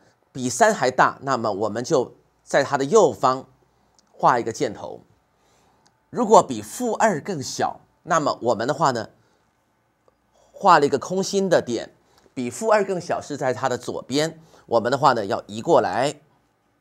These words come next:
如果的话呢，各位同学看一下，这就是我们的答案。那如果以区间的写法要怎么写呢？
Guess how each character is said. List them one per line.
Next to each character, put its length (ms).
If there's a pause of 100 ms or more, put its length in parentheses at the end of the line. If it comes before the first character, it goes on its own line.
(1300)
如 160
果 160
的 120
话 160
呢， 120
各 160
位 80
同 160
学 160
看 240
一 40
下， 200
这 140
就 100
是 120
我 160
们 100
的 80
答 200
案。 340 (380)
那 140
如 160
果 160
以 160
区 360
间 180
的 80
写 180
法 200
要 80
怎 120
么 80
写 280
呢？ 200